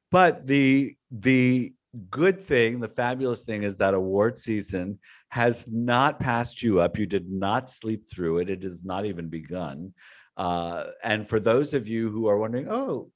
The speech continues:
oh, yeah, yeah, yeah, yeah, yeah, yeah, yeah, yeah, yeah, what happened there?" Because normally the Globes do happen in January. They normally do.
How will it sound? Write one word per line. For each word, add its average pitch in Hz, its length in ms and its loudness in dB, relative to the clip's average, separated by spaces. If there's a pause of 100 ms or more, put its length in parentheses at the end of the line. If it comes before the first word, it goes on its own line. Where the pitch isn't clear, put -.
(140)
oh, 196 120 -4
yeah, 208 160 -4
yeah, 208 160 -4
yeah, 202 180 -6
yeah, 196 160 -6
yeah, 196 160 -4
yeah, 190 180 -2
yeah, 190 180 -2
yeah, 185 180 -4
yeah, 190 220 -2
what 160 180 0
happened 170 380 0
there?" 95 160 4
Because 123 380 -2 (380)
normally 139 680 2 (240)
the 123 80 -2
Globes 143 540 4
do 147 280 2
happen 123 400 4
in 95 140 -2
January. 90 640 0
They 117 120 -2
normally 95 440 -2
do. 82 400 -2